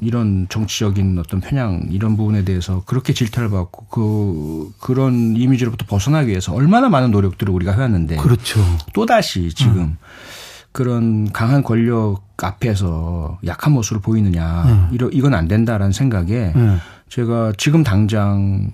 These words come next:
Speaker 1: 경찰은
Speaker 2: 음.
Speaker 1: 문을 강제로, 어, 부수고라도 열고 들어가서
Speaker 2: 음.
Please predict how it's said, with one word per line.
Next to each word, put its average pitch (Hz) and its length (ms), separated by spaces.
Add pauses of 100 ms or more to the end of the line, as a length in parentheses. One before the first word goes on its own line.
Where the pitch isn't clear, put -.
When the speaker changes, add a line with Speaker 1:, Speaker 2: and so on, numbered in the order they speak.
(100)
Speaker 1:
경찰은 107 460 (400)
Speaker 2:
음. 107 100
Speaker 1:
문을 107 520
강제로, 101 800 (540)
어, 92 560 (380)
부수고라도 113 580
열고 98 240
들어가서 82 600
Speaker 2:
음. 131 200